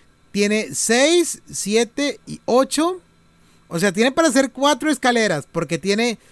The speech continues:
dos parejas, seis y siete. Y con esas dos parejas, pues, se pueden hacer, eh, cuatro escaleras. Porque puedes hacer una, una escalera con un seis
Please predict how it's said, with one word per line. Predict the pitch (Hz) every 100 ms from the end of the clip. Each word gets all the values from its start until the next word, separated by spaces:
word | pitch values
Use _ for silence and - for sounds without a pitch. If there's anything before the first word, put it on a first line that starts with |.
| _ 147
dos | 139 262 320
parejas, | - 302 294 - 285 294 - _
seis | - 214 254 240 -
y | 175
siete. | 151 202 202 - 302 - _ _ _ _ _ _ _ _ _ _
Y | 185 240
con | 233 226 190
esas | 180 175 214
dos | 214
parejas, | - 233 208 233
pues, | - 220
se | 196
pueden | 156 151 165
hacer, | 185 175 170 175 _ _ _ _
eh, | - 151 143 135 131 123 120
cuatro | - 135 156 180
escaleras. | 185 156 160 285 302 - - - _ _ _ _
Porque | 160 147
puedes | 151 175 185
hacer | 196 185 -
una, | 190 233 269 - _ _ _ -
una | 214 262 311
escalera | 254 - 202 214 269 349 381 _ _ _ _ _
con | - 175
un | 214 214
seis | 214 165 127 - -